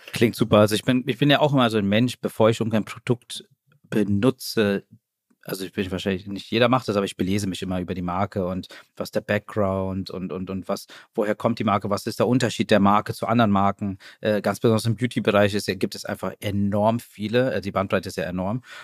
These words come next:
Ähm, was aber interessant ist, und das können wir ja gleich mal einfach mal spoilern, beziehungsweise sagen: Ihr seid ja gar nicht hier unterwegs, sondern ihr seid ja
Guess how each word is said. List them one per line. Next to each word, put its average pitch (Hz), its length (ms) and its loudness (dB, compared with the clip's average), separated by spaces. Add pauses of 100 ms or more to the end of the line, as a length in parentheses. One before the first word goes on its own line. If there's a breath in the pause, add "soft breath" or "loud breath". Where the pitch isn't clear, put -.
(180 loud breath)
Ähm, 107 280 -2 (220 loud breath)
was 120 180 2
aber 147 180 2
interessant 120 500 -2
ist, 196 200 -4
und 107 60 -8
das 101 100 -12
können 104 160 -2
wir 101 120 6
ja 101 80 4
gleich 98 240 2
mal 98 240 4
einfach 98 260 -2
mal 90 160 -4
spoilern, 117 540 2
beziehungsweise 95 320 -4
sagen: 107 240 0 (240 loud breath)
Ihr 113 160 -2
seid 104 260 2
ja 120 120 4
gar 98 280 0
nicht 104 340 -4 (120)
hier 127 300 0
unterwegs, 98 420 -2
sondern 92 220 -4
ihr 101 120 -4
seid 95 220 -6
ja 98 100 -2